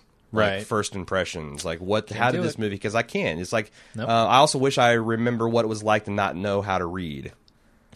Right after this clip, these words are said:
Speaker 1: Like, you're going in the backseat of the car and you're just looking out and there's verbiage everywhere. But what did it
Speaker 2: Uh-huh.
Speaker 1: look like? Did it look like the glyphs from Star Trek, Star Wars?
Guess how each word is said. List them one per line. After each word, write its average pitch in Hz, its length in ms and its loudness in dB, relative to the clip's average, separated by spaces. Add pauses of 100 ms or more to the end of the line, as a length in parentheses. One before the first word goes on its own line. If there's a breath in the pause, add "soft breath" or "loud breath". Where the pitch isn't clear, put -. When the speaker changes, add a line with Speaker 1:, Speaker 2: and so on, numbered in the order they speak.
(280 soft breath)
Speaker 1:
Like, 107 180 -2
you're 107 100 -4
going 120 320 4
in 113 80 0
the 104 60 0
backseat 113 400 4
of 117 60 -2
the 107 60 -4
car 120 200 4
and 117 100 0
you're 101 80 -4
just 98 120 -6
looking 117 280 0
out 113 100 6
and 107 80 0
there's 110 120 0
verbiage 123 520 6
everywhere. 98 680 4
But 113 180 2
what 120 320 6
did 127 120 6
it 123 40 8
Speaker 2:
Uh-huh. 123 160 6
Speaker 1:
look 214 180 4
like? 95 220 6
Did 113 100 2
it 110 60 4
look 135 200 2
like 135 180 4
the 120 60 -2
glyphs 110 360 0
from 110 140 -2
Star 127 360 4
Trek, 180 500 0
Star 185 300 6
Wars? 220 500 -2